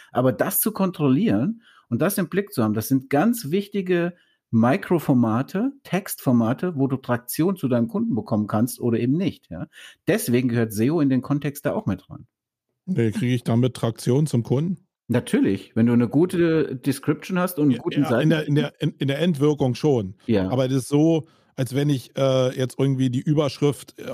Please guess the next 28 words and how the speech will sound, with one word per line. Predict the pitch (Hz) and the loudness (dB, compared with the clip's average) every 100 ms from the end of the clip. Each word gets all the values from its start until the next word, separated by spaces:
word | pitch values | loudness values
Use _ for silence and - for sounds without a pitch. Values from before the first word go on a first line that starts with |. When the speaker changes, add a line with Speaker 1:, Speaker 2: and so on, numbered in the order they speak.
| - | -8
Speaker 2:
wie | 131 117 131 | -6 -4 -2
bei | 127 113 | 0 0
Ryder, | 110 131 143 139 143 | 2 2 2 2 2
äh, | 131 131 | 0 2
hieß | 127 131 | 0 0
mal | 123 120 | 0 0
Twix | - 147 - | -2 -6 -6
irgendwie | - 101 101 | -8 -4 -2
so. | 101 107 147 - _ _ _ _ - | -2 -2 -4 -6 _ _ _ _ -6
Ähm, | 120 117 113 110 104 _ _ | -2 2 2 0 -2 _ _
da | - | -4
ändere | 127 135 147 | 2 2 2
ich | 143 - | 0 0
den | 131 | 0
Titel | - 156 165 180 214 208 | 0 0 2 2 0 -2
und | - 123 | -2 0
der | 127 | 0
kann | - 131 | -2 -2
irgendwas | 139 143 135 117 | 0 2 0 0
bewirken, | 127 117 147 156 | -2 2 0 0
aber | 143 127 | 0 0
das | 120 | -2
Produkt | - 123 156 - | -2 -2 -2 -4
ist | 113 - | -10 -10
immer | - 131 113 | -2 0 0
noch | 101 | -2
vielleicht | - 104 95 - | -6 -8 -8 -10
scheiße. | 101 95 | -10 -12